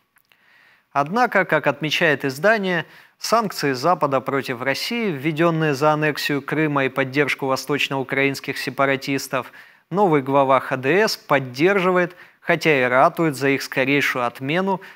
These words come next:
как только, по его словам, начнёт конструктивно развиваться Минский процесс. В немецкой внешней политике после ухода Меркель есть три вопроса, которые больше всего волнуют исследователей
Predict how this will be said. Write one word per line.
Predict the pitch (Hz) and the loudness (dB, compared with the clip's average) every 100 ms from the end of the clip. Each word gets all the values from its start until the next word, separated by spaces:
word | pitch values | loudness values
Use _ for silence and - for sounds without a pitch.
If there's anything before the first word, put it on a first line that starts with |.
| _ | _
как | - 147 - | 0 0 0
только, | - 170 185 175 | 0 0 2 0
по | 147 | 2
его | 160 156 160 | 2 4 0
словам, | - 156 147 147 131 | 2 2 4 2 0
начнёт | 127 123 - 165 | -4 -4 -2 -2
конструктивно | - 139 - 131 120 - 170 175 165 | -2 -6 -6 -8 -10 -2 0 2 2
развиваться | 135 127 127 127 127 - | 2 0 0 0 0 -2
Минский | 139 135 131 - 143 | -6 -4 -6 -6 -8
процесс. | - 147 143 160 123 - - _ _ _ _ _ _ _ _ _ _ _ _ | -2 -2 -2 -4 -4 -6 -18 _ _ _ _ _ _ _ _ _ _ _ _
В | - | -10
немецкой | 156 247 254 - 160 | -4 0 0 2 0
внешней | 135 180 - 147 | 2 0 0 -2
политике | - 143 226 226 196 175 | 0 0 0 -2 -2 -2
после | 147 156 - 147 | 0 -2 0 -2
ухода | 135 190 156 135 | 0 0 2 0
Меркель | 139 202 202 180 170 156 - | 2 0 0 -2 -2 -4 -6
есть | 139 143 - | -2 -2 -4
три | - 165 175 | -4 0 0
вопроса, | 139 131 151 196 190 160 | 2 0 0 0 0 -2
которые | 143 131 156 143 | -4 -2 0 0
больше | 123 147 196 - 156 | 0 0 2 0 -4
всего | - 160 165 | -2 0 2
волнуют | 151 151 160 156 139 | 2 0 0 -2 -4
исследователей | 127 - 143 160 156 151 151 143 139 | -6 -4 -2 2 2 0 -2 -4 -6